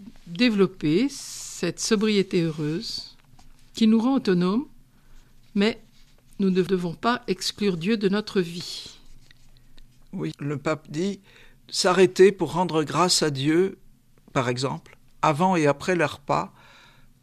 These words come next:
Speaker 2: est une expression de cette attitude. Et il propose aux croyants de renouer avec cette belle habitude et de la vivre en profondeur.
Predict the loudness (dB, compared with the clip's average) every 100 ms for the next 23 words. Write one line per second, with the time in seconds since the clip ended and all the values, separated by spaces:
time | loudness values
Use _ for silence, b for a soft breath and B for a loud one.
0 | 0 2 2 -2 -2 -2 0 0 0 -2
1 | -4 -2 -6 -6 -10 -12 -14 -16 -20 -20
2 | _ _ _ _ -20 _ -4 -4 -2 -2
3 | -2 2 2 4 0 -4 -2 -2 0 -2
4 | 0 0 2 2 2 -2 -2 -2 -4 -4
5 | -4 -4 0 0 2 -2 -6 -8 -10 -10
6 | -12 -14 -10 -6 -2 -2 -4 -4 -6 -6
7 | -8 -6 -10 -10 -16